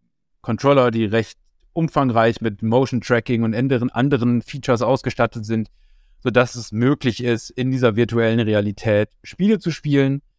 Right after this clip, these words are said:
und, äh, auch mit den eigenen Bewegungen mit der Spielwelt zu interagieren. Und das, äh, war im erst zweitausendsechzehn, als das rausgekommen ist, alles noch recht kompliziert mit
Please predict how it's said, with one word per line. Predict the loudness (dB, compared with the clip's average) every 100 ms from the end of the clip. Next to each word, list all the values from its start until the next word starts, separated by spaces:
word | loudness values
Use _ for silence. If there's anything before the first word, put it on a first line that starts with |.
| _ _ _
und, | 0 2 2 -2 -2
äh, | 4 4
auch | 6 4 2
mit | -4 -6 -4
den | 0
eigenen | 4 4 4
Bewegungen | 2 2 2 4 2 2 0 -2
mit | -2 2
der | 2 2
Spielwelt | -6 0 2 2 0
zu | -2 0
interagieren. | 0 0 -2 -4 -4 -4 -4 -4
Und | -4 0
das, | 0 0 -10
äh, | -4 -2 -4 -8
war | -2 0
im | 0
erst | 2 2 2 2
zweitausendsechzehn, | 2 2 2 0 0 -2
als | -4
das | -2
rausgekommen | 0 0 -2 -2 -2
ist, | -2
alles | 2 2 2
noch | -2 -2 -2
recht | -2 -4
kompliziert | -4 -4 -4 -10 -6 0 0 0
mit | -8 -10